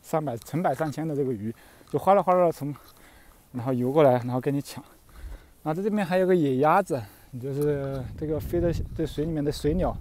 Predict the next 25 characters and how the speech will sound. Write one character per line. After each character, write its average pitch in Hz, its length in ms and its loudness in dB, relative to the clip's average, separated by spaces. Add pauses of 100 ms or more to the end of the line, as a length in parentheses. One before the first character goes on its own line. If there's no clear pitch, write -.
(500)
然 123 80 -2
后 139 60 6
也 123 100 2
会 127 60 -6
过 147 160 0
来 135 100 0
和 123 160 -6
鱼 120 140 -4
一 151 100 -6
起 - 160 -12
抢。 - 180 -12 (540)
然 143 160 0
后 196 140 6
有 160 80 4
些 185 120 2
乌 196 160 2
龟 214 280 10
啊 202 160 12
也， 139 280 6 (360)
也 127 120 -4
过 147 140 0
来 139 100 2
抢。 - 240 -8 (640)
然 151 120 -2
后 196 240 8